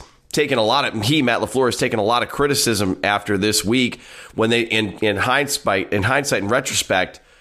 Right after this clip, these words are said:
for his hiring of his staff. And I think it's justified.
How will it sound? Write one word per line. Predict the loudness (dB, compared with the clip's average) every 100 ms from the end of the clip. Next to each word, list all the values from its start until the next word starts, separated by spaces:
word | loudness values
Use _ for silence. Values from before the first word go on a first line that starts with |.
| _
for | -4 0 2 4 2 0 -4 -10
his | -4 -2
hiring | 0 0 2 2
of | 0
his | 0 0
staff. | 0 0 0 0
And | -2
I |
think | 0 -2
it's | -4
justified. | -2 -2 -2 -6 -12